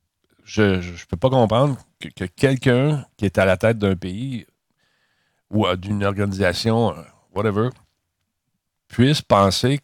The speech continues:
que le corps humain, c'est comme une machine. Une machine mécanique, tu sais, euh,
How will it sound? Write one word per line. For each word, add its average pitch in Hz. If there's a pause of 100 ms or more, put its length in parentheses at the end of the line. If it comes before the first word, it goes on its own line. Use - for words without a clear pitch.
que 110
le 95
corps 120
humain, 117
c'est 98
comme 107
une 95
machine. 95 (1120)
Une 101
machine 104
mécanique, 98 (100)
tu - (120)
sais, 98
euh, 80